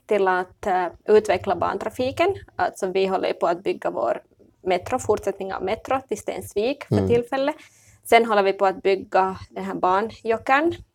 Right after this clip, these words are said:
Speaker 1: spårvägen som kommer att ersätta den här populära busslinjen fem femtio. Och sen har vi också som mål att utveckla tågbanan. Och i samband med det har vi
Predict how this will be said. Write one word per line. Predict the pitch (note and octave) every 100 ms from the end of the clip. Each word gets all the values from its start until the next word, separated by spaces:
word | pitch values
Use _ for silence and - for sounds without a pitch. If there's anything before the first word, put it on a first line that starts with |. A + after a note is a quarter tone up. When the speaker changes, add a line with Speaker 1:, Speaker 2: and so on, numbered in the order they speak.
| _
Speaker 1:
spårvägen | - - G3 F#3+ A3 A#3 B3 C4+
som | B3+ G#3
kommer | F#3+ F3+
att | - - -
ersätta | - F#3+ -
den | - F#3+
här |
populära | F#3 D#3+ - - F#3
busslinjen | F#3 G#3+ - A3+ B3 C4+
fem | B3+ - G3+
femtio. | - G#3+ _ C#4+ - - - - _
Och | G#3 G#3 G3+ - -
sen | - G#3 G3+
har | G3
vi | F#3
också | F#3 G3+
som | G3+ G3
mål | F#3+ F#3
att | F3 F3+
utveckla | - - - - E3+ F#3 _
tågbanan. | - - - C#2 C#2+ E2+ - - _ _ - - _ - -
Och | - G3+
i | G#3
samband | G3+ G#3 G#3+ G#3+ F#3
med | F#3
det | G#3
har | B3 G#3
vi | F#3 F3